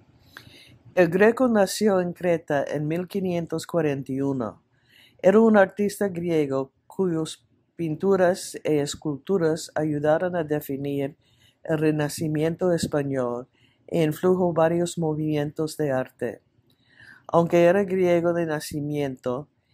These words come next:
italiano por su preparación artístico, el artista llegó a ser tan inmerso en el medio ambiente de España que llegó a ser el más visible representación del misticismo español.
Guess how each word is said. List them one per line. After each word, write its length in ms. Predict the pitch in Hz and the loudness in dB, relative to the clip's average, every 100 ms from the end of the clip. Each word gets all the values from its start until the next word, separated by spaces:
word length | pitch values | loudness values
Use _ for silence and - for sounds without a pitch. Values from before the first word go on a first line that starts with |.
| _ - | _ -8
italiano 800 | 165 - 143 143 147 156 180 175 | -6 2 2 4 2 2 0 -2
por 180 | 175 | -6
su 180 | 165 156 | -6 -8
preparación 760 | - 143 139 135 - 156 156 151 | -4 -6 -2 -4 -4 -4 -4 -4
artístico, 880 | 135 - 147 139 135 127 113 123 - _ _ _ _ _ | -6 -6 -8 -8 -12 -8 -6 -6 -10 _ _ _ _ _
el 160 | - 147 | 2 2
artista 480 | 143 175 175 175 | 2 0 -2 0
llegó 440 | 190 170 156 156 160 | 0 0 0 2 2
a 100 | 160 | 0
ser 340 | - 151 147 - | 0 -2 -2 0
tan 240 | 160 165 | 0 2
inmerso 880 | 165 160 156 151 151 - - 175 170 - | -2 -4 -2 0 -2 -4 0 0 -2 -6
en 140 | 151 | -4
el 120 | 143 | -4
medio 400 | 143 147 151 160 | -2 -2 -2 -2
ambiente 540 | 156 147 147 143 147 156 | -2 -4 -4 -4 -2 -2
de 100 | 143 | -2
España 720 | 139 - 139 131 123 120 135 _ _ _ _ _ _ - | -4 -2 -2 0 -4 -6 -10 _ _ _ _ _ _ -2
que 140 | 170 | 2
llegó 380 | 156 156 151 156 | 4 4 4 4
a 80 | 175 | 2
ser 400 | - 160 147 - | 0 -2 -2 -4
el 140 | 139 | -6
más 340 | 139 147 160 175 | -2 -2 -2 -4
visible 540 | 160 - 165 160 156 | -6 -4 -4 -2 -2
representación 1200 | 147 - 139 143 143 135 139 139 - 143 143 156 - _ _ _ | -2 -6 -8 -6 -8 -4 -4 -4 -4 -4 -2 -6 -10 _ _ _
del 140 | 156 | 0
misticismo 840 | 147 139 - 131 - 165 - 160 156 | 0 -2 -4 -8 -4 -4 -2 -2 0
español. 720 | 147 - 123 123 120 104 | -2 -4 -4 0 -2 -2